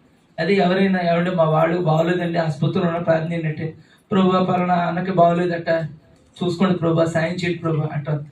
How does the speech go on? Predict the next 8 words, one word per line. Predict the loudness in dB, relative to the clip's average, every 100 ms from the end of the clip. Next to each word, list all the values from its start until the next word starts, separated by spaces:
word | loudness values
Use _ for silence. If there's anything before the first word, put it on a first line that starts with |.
| -8 -4
రెండు | -2
ముక్కలు. | -2 -4 -8 -10 _ _ _ _ _ _ _ _ _ -6
అప్పుడు | -2 -4
వస్తుందా | -4 -6
కన్నీరు? | -6 -6 -6 -8 -16 -20 -20 -20 -20 -20 -20 _ _ -20 -20 _ -12
అప్పుడు | -6 -4
కన్నీరు | -2 -2 -2 -2
రాదు. | -4